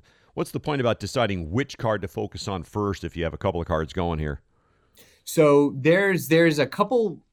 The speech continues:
Speaker 2: debt repayment strategies out there. Um, there is the debt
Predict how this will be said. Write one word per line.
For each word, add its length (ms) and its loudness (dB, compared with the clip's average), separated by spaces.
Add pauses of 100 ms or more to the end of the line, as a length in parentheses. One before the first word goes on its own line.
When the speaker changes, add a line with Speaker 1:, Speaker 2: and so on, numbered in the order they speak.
(160)
Speaker 2:
debt 280 2
repayment 600 -4
strategies 880 -4
out 300 -10
there. 420 -18
Um, 500 -14 (800)
there 260 0
is 320 0
the 380 -4 (360)
debt 280 0